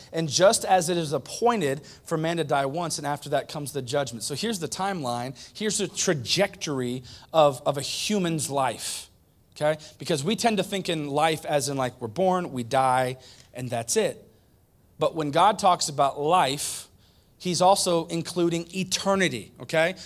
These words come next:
So yes, we're born, we die, but then we live forever. And regardless of your view on Jesus Christ, you will live forever. It's just where you're going to live forever. Because when you die, scripturally speaking, one of two things happens.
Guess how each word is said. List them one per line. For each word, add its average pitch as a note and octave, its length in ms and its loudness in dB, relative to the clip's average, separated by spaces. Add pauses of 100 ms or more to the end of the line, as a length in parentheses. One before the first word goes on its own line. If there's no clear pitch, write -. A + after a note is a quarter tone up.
(120)
So - 140 -2
yes, F#3 240 2
we're D#3+ 100 -4
born, D#3 420 2
we C3+ 100 -2
die, D3+ 280 4
but C#3+ 160 -8
then C#3+ 140 -6
we C3+ 100 -4
live B2+ 240 0
forever. C#3 560 -2 (260)
And D3+ 120 -4
regardless D#3 520 4
of D#3+ 120 -2
your D#3 100 -2
view D3+ 240 -2
on C3+ 120 -2
Jesus A#2+ 320 -6
Christ, E3+ 440 -2
you F#3+ 120 -2
will F#3 260 0
live E3 300 -2
forever. D3 540 0
It's B2+ 220 -6
just - 260 -4 (120)
where D3 280 2
you're C3 180 -4
going A#2+ 320 -4
to B2 140 -10
live D3+ 380 -4 (600)
forever. A2+ 640 0 (920)
Because C#3+ 300 -2
when F#3+ 200 4
you C#4 120 4
die, F3 400 6
scripturally G3+ 600 2
speaking, D#3+ 560 -6 (300)
one F3+ 220 4
of B3+ 100 0
two A#3 160 0
things F3+ 300 -2
happens. - 800 -4